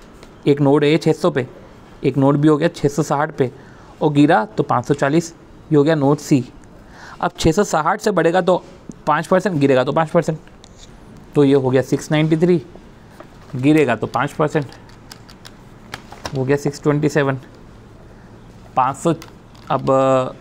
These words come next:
ठीक है, पाँच सौ चालीस में पाँच परसेंट बढ़ा तो फ़ाइव सिक्सटी सेवन और पाँच परसेंट घटा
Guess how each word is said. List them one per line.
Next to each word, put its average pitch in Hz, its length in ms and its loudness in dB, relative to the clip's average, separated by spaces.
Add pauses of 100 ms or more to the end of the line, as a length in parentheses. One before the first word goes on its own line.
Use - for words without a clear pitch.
(100)
ठीक 131 140 -2
है, 127 100 -6 (680)
पाँच 127 180 -2
सौ 156 760 2 (300)
चालीस 156 400 -4 (1160)
में 127 480 -2 (200)
पाँच 139 200 -2
परसेंट 139 320 -2
बढ़ा 147 180 -2 (460)
तो 123 300 2 (320)
फ़ाइव 131 420 -4 (160)
सिक्सटी - 360 -4
सेवन 147 360 -2 (840)
और 127 120 -4
पाँच 131 220 -4
परसेंट 135 300 -4
घटा 151 240 -2